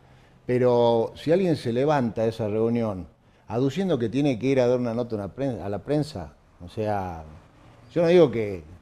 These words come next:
que sea incumplido, pero es muy, muy importante lo que estaba pasando en ese lugar como para levantarse e irse. O no estará ahí,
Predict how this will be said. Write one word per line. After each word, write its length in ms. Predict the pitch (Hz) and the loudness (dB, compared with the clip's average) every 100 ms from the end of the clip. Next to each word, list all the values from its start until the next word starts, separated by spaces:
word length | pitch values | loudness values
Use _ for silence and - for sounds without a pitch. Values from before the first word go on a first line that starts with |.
| _ | _
que 140 | 110 | -8
sea 160 | - 143 | 2 4
incumplido, 580 | 139 135 120 135 117 98 | 4 2 4 4 4 0
pero 200 | 104 117 | -2 2
es 180 | 170 147 | 2 2
muy, 580 | 180 185 160 123 101 | 0 0 0 0 0
muy 160 | 95 143 | 0 -2
importante 520 | 127 135 135 220 135 | 0 -2 0 -2 0
lo 100 | 113 | -2
que 60 | 98 | -2
estaba 360 | - 120 107 | -2 0 0
pasando 760 | 90 107 - 113 98 98 98 92 | -2 -6 -2 -2 -2 -2 -4 -6
en 140 | 92 104 | -8 -8
ese 220 | 110 107 | -6 -2
lugar 320 | 113 123 165 | 2 2 2
como 160 | 156 101 | 0 0
para 100 | 104 | -2
levantarse 460 | 110 117 135 117 | -2 -2 -2 -2
e 40 | 113 | -4
irse. 280 | 95 98 - | -6 -10 -8
O 160 | 104 110 | -4 -2
no 120 | 156 | 0
estará 380 | 160 135 131 127 | 0 0 2 2
ahí, 380 | 156 175 170 | 4 4 2